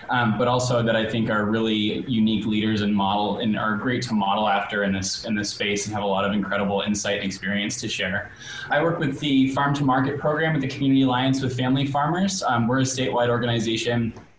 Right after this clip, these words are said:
that works with small to mid-scale family farms to help access different market channels and have had a major focus on farm to cafeteria and farm to school over the, about the last twenty years.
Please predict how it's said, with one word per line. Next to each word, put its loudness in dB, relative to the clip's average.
that 2
works -2
with 0
small 0
to 0
mid-scale 0
family 0
farms 0
to 0
help 2
access 0
different -2
market -2
channels 0
and 0
have -4
had 0
a 2
major 2
focus -4
on -2
farm -2
to -2
cafeteria -2
and -2
farm -2
to -4
school -4
over -2
the, -6
about -2
the -2
last -2
twenty -2
years. -2